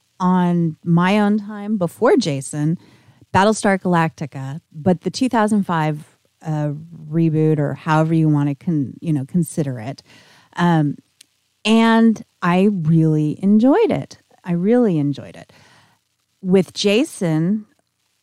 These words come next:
I ended up finding the original seventy-eight version of the show,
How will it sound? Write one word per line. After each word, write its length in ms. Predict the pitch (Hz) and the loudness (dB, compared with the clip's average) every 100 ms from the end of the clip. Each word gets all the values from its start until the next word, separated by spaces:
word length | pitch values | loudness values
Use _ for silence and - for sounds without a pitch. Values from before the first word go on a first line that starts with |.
| _ | _
I 160 | 180 185 | -2 2
ended 320 | 196 214 202 | 4 4 4
up 180 | 202 - | 0 -4
finding 1000 | - - 208 285 311 190 160 156 160 160 | -8 0 4 6 6 4 4 2 0 -2
the 500 | 170 151 175 165 160 - | -4 -2 0 0 -2 -2
original 680 | 165 170 175 190 190 196 | -2 0 0 2 2 0
seventy-eight 920 | 202 175 160 190 220 165 156 160 - _ _ _ _ - | -2 -2 2 2 2 0 -2 -4 -10 _ _ _ _ -14
version 880 | 151 151 160 151 143 143 143 240 - _ _ _ _ - | -8 -2 -2 -2 -2 -2 0 -2 -4 _ _ _ _ -4
of 240 | 165 156 156 | -2 -2 -2
the 80 | |
show, 580 | 175 - 147 139 151 175 | -4 -2 -2 -2 -4 -8